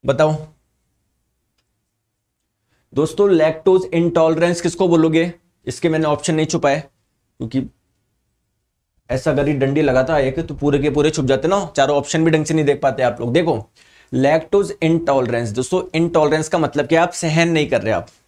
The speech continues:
टॉलरेट करना क्या होता है? सहन करना होता है। अब आप लोगों को कोई व्यक्ति भाई नहीं रहा, आप लोग उसको टॉलरेट कर ही नहीं पा रहे, तो उसको आप लोग, हम लोग बोलते हैं इंटॉलरेंस।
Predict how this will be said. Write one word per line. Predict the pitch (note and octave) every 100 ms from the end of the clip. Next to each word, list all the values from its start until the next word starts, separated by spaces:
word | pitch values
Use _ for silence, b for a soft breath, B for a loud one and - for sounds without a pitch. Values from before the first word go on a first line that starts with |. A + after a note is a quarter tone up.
| _ _ _ _ _ _ _ _ _ _ _ _ _ _
टॉलरेट | D#3+ E3 F3+ G#3+
करना | A3 G#3 G#3
क्या | G#3
होता | F#3+ G3
है? | G#3+ G#3+
सहन | - D3 D3
करना | E3 D#3+ E3
होता | D#3+ D#3
है। | D#3 - _ -
अब | D3+
आप | D#3 D#3
लोगों | E3+ D#3+
को | D#3+
कोई | F3 F3+
व्यक्ति | E3 E3 F3
भाई | C#3 C#3
नहीं | D3
रहा, | D3 C#3+ C#3+ _ -
आप | A2+ B2
लोग | D3+
उसको | D3+ E3+
टॉलरेट | D3 C#3+ D3 D3
कर | D#3
ही | D3+
नहीं | D#3
पा | C#3 C#3+
रहे, | C#3
तो | C#3+ - - D3
उसको | - E3
आप | C3+ D3+
लोग, | D3+
हम | C#3+ C#3
लोग | E3+
बोलते | C3 B2 D#3
हैं | G3+ -
इंटॉलरेंस। | F3 E3 D#3 C3 A#2 A2+